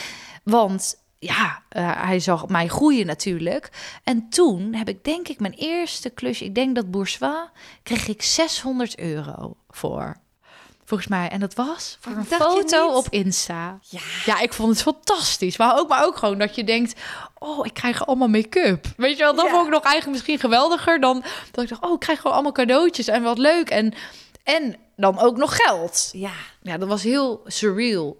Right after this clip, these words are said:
Speaker 2: Ja, want moest jij ineens ook naar de Kamer van Koophandel
Speaker 1: Ja, om me in te
Speaker 2: inschrijven?
Speaker 1: schrijven, klopt. Eh, ja, ik was al ooit freelancer toen ik natuurlijk danseres en act-,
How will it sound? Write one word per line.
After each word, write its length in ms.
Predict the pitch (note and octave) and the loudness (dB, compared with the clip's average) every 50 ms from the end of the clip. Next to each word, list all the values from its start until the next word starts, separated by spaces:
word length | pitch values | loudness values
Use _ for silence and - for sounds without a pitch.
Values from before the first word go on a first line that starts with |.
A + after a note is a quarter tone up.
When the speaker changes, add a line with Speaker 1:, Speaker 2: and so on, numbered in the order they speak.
| _ _ _ _ _ | _ _ _ _ _
Speaker 2:
Ja, 280 | - A3+ C4 A#3+ F3+ - - | -10 -6 -6 -6 -6 -6 -6
want 160 | B3 C#4 C#4+ | -6 -4 -4
moest 220 | D4+ F4 F#4 F4+ | -4 -4 -4 -2
jij 200 | - F4 E4+ E4 E4 | -2 -2 -2 -4 -4
ineens 360 | D#4+ D#4 D#4+ E4 D#4 - - | -4 -4 -4 -6 -6 -4 -4
ook 260 | D4+ E4 E4+ E4 - | -4 -4 -4 -6 -8
naar 180 | D4+ C#4+ D4 D4 | -8 -8 -6 -6
de 60 | D4 | -6
Kamer 280 | - - C#4 C#4 C4+ B3 | -6 -6 -6 -6 -6 -8
van 160 | - C4+ B3 | -10 -12 -8
Koophandel 800 | - C4+ C4 B3+ - A#3 A#3 A#3+ A#3 A#3 A3+ A3 A3 G#3+ G#3+ A3 - _ _ _ | -6 -6 -6 -6 -6 -8 -8 -8 -8 -6 -6 -8 -8 -8 -10 -14 -18 _ _ _
Speaker 1:
Ja, 160 | - E4+ F4+ | -2 -2 0
om 200 | B3+ C#4 C4+ C4+ | 2 2 2 4
me 60 | A#3+ G#3+ | 4 2
in 20 | |
te 40 | - B3 | 2 2
Speaker 2:
inschrijven? 260 | C#4+ D4+ B3+ B3+ D#4+ | 2 2 0 0 0
Speaker 1:
schrijven, 540 | - - D4+ D#4 D#4 D#4+ E4 - - E4 - | 0 0 0 2 2 2 0 -2 -4 -6 -2
klopt. 420 | - D4+ E4 G4+ A4+ G#4+ - - _ - - - - _ - _ _ | 0 2 2 2 2 0 -6 -12 _ -20 -20 -20 -20 _ -20 _ _
Eh, 100 | - A#3+ A#3+ A#3+ A#3+ A#3+ A#3+ A#3+ A#3+ A#3 A#3 A#3 - | 0 0 2 2 2 0 0 -2 -2 -4 -6 -6 -2
ja, 180 | - - - | -2 -2 0
ik 140 | - A3+ A3 | 0 -2 0
was 200 | B3+ D4+ E4 - | 2 0 2 4
al 140 | D4+ C#4+ - | 2 4 4
ooit 280 | A3 A3 G3+ G3 - | 4 4 4 2 0
freelancer 520 | - - A#3 A3 G#3 G3+ G3 F#3+ F#3 - G3+ | 0 0 2 4 4 4 2 0 -2 -4 -2
toen 140 | - A3 G3+ | 0 0 2
ik 60 | G3 | 2
natuurlijk 320 | G3 G3 - G#3+ G3 F3 G#3 | 0 0 -2 -2 0 2 2
danseres 640 | G3 G3 F#3+ - G#3 F#3+ F#3+ F#3+ F#3+ F#3 - - | 2 2 0 -2 -4 -2 -2 -2 -2 -4 -4 -4
en 200 | - - F3+ F3+ | -4 -4 -4 -4
act-, 260 | - - F3 E3+ - | -4 -6 -6 -8 -10